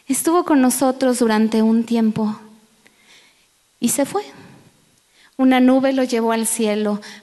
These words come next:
pero nos dio una instrucción: "Quédense en Jerusalén hasta que el Espíritu Santo venga sobre ustedes".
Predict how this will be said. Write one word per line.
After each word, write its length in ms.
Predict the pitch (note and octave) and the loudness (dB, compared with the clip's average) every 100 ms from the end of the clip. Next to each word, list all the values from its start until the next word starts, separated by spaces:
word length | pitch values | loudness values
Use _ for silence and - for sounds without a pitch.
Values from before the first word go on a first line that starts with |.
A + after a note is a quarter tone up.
| - | -8
pero 420 | G#3 G#3+ G#3+ - - - | -4 -2 -4 -8 -16 -6
nos 260 | A3 A3 | -4 -2
dio 180 | B3 B3+ | -2 0
una 160 | B3+ B3 | 0 0
instrucción: 840 | A3 - G3+ - - G3 G3 G3 - - _ - _ _ _ _ _ _ _ _ - | -2 -4 -10 -8 -4 -2 -2 -6 -10 -20 _ -20 _ _ _ _ _ _ _ _ -6
"Quédense 440 | C4 C4 C4+ C#4 | -2 0 0 0
en 100 | A#3 | -2
Jerusalén 800 | G#3+ G#3 G3+ G3+ G3 F#3+ F#3 F#3+ - _ _ _ _ | -2 -4 -4 -4 -4 -4 -4 -6 -10 _ _ _ _
hasta 280 | A3+ - A3 | -8 -6 -6
que 100 | A3 | -4
el 80 | G#3 | -4
Espíritu 560 | G#3 - A#3+ A3+ A3+ | -6 -4 -4 -4 -6
Santo 480 | G#3 - G#3+ G3+ G#3 | -8 -4 -2 -2 -2
venga 380 | G3+ G#3 G#3 G3+ | -4 -4 -4 -8
sobre 280 | - G#3 G3 | -8 -8 -8
ustedes". 600 | F#3+ - G3 G3 F#3 | -10 -10 -10 -10 -10